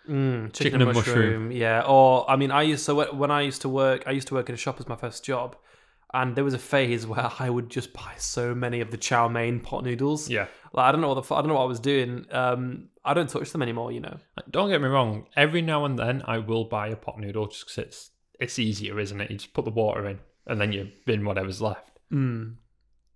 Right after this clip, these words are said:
Speaker 2: You can't do that with, uh, with the super noodles 'cause you gotta cook 'em. Cook
Speaker 1: Yeah.
Speaker 2: 'em in a bowl, or you can cook 'em on the hob.
Speaker 1: Mm-hmm.
Speaker 2: When I, when I add meat to it, I do do it on the hob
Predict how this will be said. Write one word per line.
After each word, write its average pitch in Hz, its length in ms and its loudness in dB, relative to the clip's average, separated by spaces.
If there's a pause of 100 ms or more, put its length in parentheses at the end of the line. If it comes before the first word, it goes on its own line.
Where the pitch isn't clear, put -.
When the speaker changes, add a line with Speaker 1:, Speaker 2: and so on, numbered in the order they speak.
(340)
Speaker 2:
You 113 100 -2
can't 127 260 2
do 110 140 2
that 98 200 -4
with, 101 160 -4
uh, 98 460 -4
with 104 140 -8
the 101 240 -6
super - 320 -6
noodles 104 220 -8
'cause - 80 -18
you 101 80 -8
gotta 98 160 -2
cook - 260 -4
'em. 98 100 -8 (380)
Cook 190 80 -2
Speaker 1:
Yeah. 135 160 4
Speaker 2:
'em 143 120 2
in 127 60 4
a 113 40 4
bowl, 127 400 6
or 113 100 4
you 110 80 0
can 110 120 -6
cook - 280 -14
'em 107 320 -6
on 120 140 -4
the 107 60 -4
hob. - 300 0 (520)
Speaker 1:
Mm-hmm. 120 200 -4
Speaker 2:
When 123 120 4
I, 123 160 6 (100)
when 127 160 2
I 131 120 4
add 107 180 2
meat 113 220 -4
to 131 160 0
it, 127 100 2
I 104 80 0
do 104 160 -4
do 104 160 -4
it 101 60 -2
on 104 100 -6
the 101 80 -4
hob 107 200 4